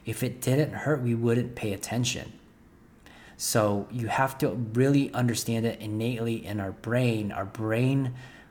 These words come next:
will process it as pain because the brain wants you to do something about it. It can't do all the work for you, right? But the bodies are signals that it wants you to do something. It's a combination of both.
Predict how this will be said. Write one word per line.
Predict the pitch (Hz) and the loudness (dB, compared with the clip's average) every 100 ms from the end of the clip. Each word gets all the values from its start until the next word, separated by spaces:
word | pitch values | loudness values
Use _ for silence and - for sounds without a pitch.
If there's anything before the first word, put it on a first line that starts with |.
| - | -4
will | 123 | -2
process | - - 123 123 123 127 123 | -2 -2 2 4 2 0 0
it | 127 117 | -2 -2
as | 104 - | -2 -4
pain | - - - 135 123 107 98 | -8 -14 -4 0 2 0 -2
because | 107 - - 113 107 - - | -4 -4 0 0 0 -6 -6
the | 113 | -6
brain | 101 120 131 131 117 | -2 0 2 4 2
wants | 113 113 - | 2 0 -2
you | 107 | 0
to | 107 | 0
do | 104 110 | 0 -2
something | - 101 - 101 | -2 -4 -4 -6
about | 92 98 101 92 | -4 0 0 -2
it. | - | -6
It | 104 | -10
can't | - 139 | -4 -2
do | 127 120 - | 0 -4 2
all | 113 147 170 | 8 8 8
the | 139 | 6
work | 101 90 - | 2 -4 -8
for | - | -8
you, | 95 92 95 120 - - - - - - - - - | -6 -6 -8 -10 -16 -20 -20 -20 -20 -20 -20 -20 -4
right? | 101 104 - | -2 -2 -4
But | - | -6
the | 98 | -4
bodies | - 104 143 135 117 - | 2 4 4 2 0 -2
are | 107 | -4
signals | 101 - 143 120 98 98 - | 0 0 0 0 -2 -4 -6
that | 101 101 | -4 -4
it | 104 | -4
wants | 101 98 98 | -4 -4 -4
you | 107 | -4
to | 110 | -2
do | 139 | -2
something. | 160 - 82 - - - - - - | -2 -4 -6 -10 -14 -16 -20 -20 -18
It's | - - | -6 -6
a | |
combination | - - 117 131 113 110 104 113 | -4 -2 0 2 0 0 -2 -2
of | 110 104 | -4 -4
both. | 120 143 - - - | 0 0 -2 -12 -16